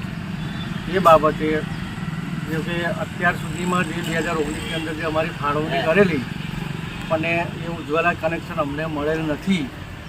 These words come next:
ત્યાર પછી અત્યારે જે બે હજાર ચોવીસની અંદર જે ઉજ્જવલા કનેક્શનનું જે કેવાયસી કરવા માટે, માટે જે અમારી પાસે લિસ્ટ આવેલું હતું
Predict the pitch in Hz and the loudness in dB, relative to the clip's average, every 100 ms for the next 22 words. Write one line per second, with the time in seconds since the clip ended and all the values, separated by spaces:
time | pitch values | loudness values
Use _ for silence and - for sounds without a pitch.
0 | - - - 156 170 170 170 160 143 170 | -12 -12 -2 4 4 2 -6 -6 -4 -2
1 | 170 156 160 156 160 165 160 - 139 156 | -2 -4 -2 0 0 -2 -4 -4 -2 -2
2 | 151 170 170 165 160 151 165 160 147 143 | -2 -8 -8 -8 -10 -8 -10 -10 -8 -4
3 | 160 160 147 147 147 - 160 165 147 143 | -2 -4 -4 -6 -8 -8 -10 -10 -12 -10
4 | 139 147 151 160 - 147 151 156 147 156 | -4 -2 -2 -4 -8 0 0 0 -2 -4
5 | 160 156 - - - 139 143 156 156 147 | -6 -8 -12 -14 -8 -6 -6 -6 -4 -2
6 | 151 156 151 139 156 156 147 139 143 - | -2 -2 -4 -6 -4 -6 -6 -8 -10 -8
7 | 135 143 156 156 165 202 | -6 -4 -2 -2 0 2